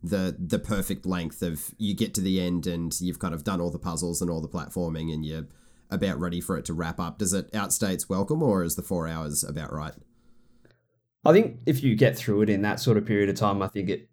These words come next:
Speaker 2: it's just about right. Like, I feel like if it
Speaker 1: Yeah.
Speaker 2: were much longer, I probably wouldn't have been, enjoyed it as much. Even then, though, like I was saying to Zach earlier, I'm not a hundred percent sure even now where I s-, where I sit with it, because it
Speaker 1: Yeah.
Speaker 2: doesn't,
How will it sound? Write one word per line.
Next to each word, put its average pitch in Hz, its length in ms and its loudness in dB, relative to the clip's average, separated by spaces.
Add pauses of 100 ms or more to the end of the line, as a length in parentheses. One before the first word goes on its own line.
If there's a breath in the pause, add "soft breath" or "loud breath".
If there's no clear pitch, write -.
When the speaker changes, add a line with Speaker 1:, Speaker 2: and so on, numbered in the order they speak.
(160)
Speaker 2:
it's - 540 -4
just - 300 0
about 104 340 4
right. 123 300 6 (120)
Like, 95 240 -2
I 90 80 -2
feel 110 200 2
like 104 160 4
if - 80 -6
it 107 80 4
Speaker 1:
Yeah. 104 80 4
Speaker 2:
were 98 40 4
much 92 300 -2
longer, 101 300 2
I 92 60 2
probably 90 280 -2
wouldn't 90 300 0
have 87 100 0
been, 101 220 -2
enjoyed 90 400 2
it 107 100 0 (400 soft breath)
as 95 220 -2
much. 104 480 -2
Even 123 260 6
then, 107 240 8
though, 104 180 6
like 98 360 0 (260)
I 98 100 0
was 95 200 0
saying 92 420 -2 (140)
to 98 120 -6
Zach 92 280 0
earlier, 92 260 4
I'm 92 160 0
not 95 320 0 (680)
a 85 80 -12
hundred 98 300 0
percent 95 280 -4
sure 98 300 0
even 87 260 2
now 87 300 2
where 92 280 4
I 87 80 2
s-, - 200 -6
where 104 200 2
I 92 80 4
sit - 280 -2
with 131 140 6
it, 180 260 0 (680 loud breath)
because 107 280 0
it 101 80 0
Speaker 1:
Yeah. 92 80 0
Speaker 2:
doesn't, 101 460 2